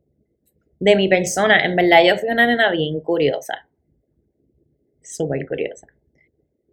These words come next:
Cabrón, yo me pongo a pensar en mis padres y mis padres son como que unas personas, no sé si eso te está escuchando bien,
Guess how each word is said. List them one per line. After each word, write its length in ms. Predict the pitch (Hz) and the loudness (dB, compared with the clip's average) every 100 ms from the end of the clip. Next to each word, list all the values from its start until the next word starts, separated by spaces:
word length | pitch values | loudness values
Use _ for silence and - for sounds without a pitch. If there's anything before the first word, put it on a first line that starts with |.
| _ _ - _ _ _ _ - | _ _ -20 _ _ _ _ -4
Cabrón, 640 | 180 175 185 233 - - _ _ _ _ _ | 0 0 0 -2 -6 -12 _ _ _ _ _
yo 160 | 180 185 | -8 -6
me 80 | 196 | -4
pongo 240 | 240 269 | -2 -2
a 40 | 277 | 0
pensar 500 | 262 240 - 240 240 | 0 -2 -4 -4 -4
en 160 | 233 | -4
mis 160 | 226 - - | -6 -10 -4
padres 720 | 214 202 175 156 175 170 - _ | -2 0 -2 -4 -6 -10 -20 _
y 120 | 160 | -10
mis 180 | 151 147 - | -8 -10 -14
padres 460 | 139 - 147 165 - | -20 -10 -8 -8 -10
son 240 | 180 180 | -10 -10
como 300 | 175 170 156 | -8 -8 -8
que 140 | 147 143 | -6 -6
unas 320 | 135 147 - | -6 -8 -6
personas, 1000 | 170 165 - 160 160 151 147 147 - - | -6 -6 -6 -6 -4 -4 -6 -10 -18 -20
no 140 | - - | -20 -20
sé 160 | - | -20
si 100 | - | -20
eso 180 | - - - | -20 -20 -20
te 60 | _ | _
está 240 | _ - | _ -20
escuchando 480 | _ - - - - | _ -20 -20 -18 -14
bien, 180 | - | -14